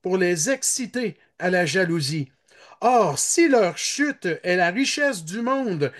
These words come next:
et leur diminution la richesse des nations, combien plus le sera leur plénitude ? » Quel texte ! <laughs> Deux versets seulement, mais,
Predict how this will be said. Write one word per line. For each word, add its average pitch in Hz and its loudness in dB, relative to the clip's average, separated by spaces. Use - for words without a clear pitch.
et 185 2
leur 185 2
diminution 247 0
la 190 2
richesse 180 -4
des 147 -4
nations, 254 -2
combien 294 2
plus - -4
le 190 -2
sera 214 -2
leur 190 -2
plénitude ? » 190 0
Quel 226 0
texte ! - 0
<laughs> 226 -12
Deux 214 -2
versets 233 0
seulement, 196 -2
mais, 156 0